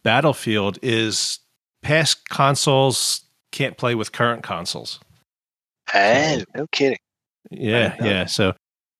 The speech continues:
Speaker 1: 'cause they'll, they'll do, like, uh, hundred twenty-eight people in past consoles, and it's sixty-four people in, or hundred twenty-eight people in new consoles, sixty-four in past consoles. So Battlefield's really gonna force people to,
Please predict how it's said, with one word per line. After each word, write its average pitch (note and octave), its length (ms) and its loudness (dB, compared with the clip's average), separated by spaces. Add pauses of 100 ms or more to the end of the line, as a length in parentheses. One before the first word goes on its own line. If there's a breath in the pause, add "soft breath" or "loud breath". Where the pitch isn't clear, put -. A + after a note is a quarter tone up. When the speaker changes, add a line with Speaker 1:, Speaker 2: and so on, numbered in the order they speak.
(140)
Speaker 1:
'cause B2 220 4
they'll, A2+ 160 6
they'll A#2+ 160 6
do, A#2 240 6
like, A2 200 4
uh, G#2+ 260 4
hundred D3+ 400 2
twenty-eight C3+ 480 2
people A#2 380 2
in G#2+ 400 0
past - 340 -2
consoles, F#2+ 560 0
and F#2 120 0
it's F2 140 -8
sixty-four - 500 -6
people F#2+ 400 -4
in, G2 380 -2 (120)
or C3 260 4
hundred E3 320 2
twenty-eight C#3 320 2
people - 240 -2
in G2 60 2
new G3+ 140 4
consoles, C3+ 440 0 (400)
sixty-four C3+ 680 2
in G2+ 200 2
past D3 360 0
consoles. F2+ 480 -2
So F#2 320 0 (400)
Battlefield's G#2 680 2
really G#2 180 4
gonna F#2 280 2
force A#2+ 380 -4
people G2+ 220 -2
to, F2 300 0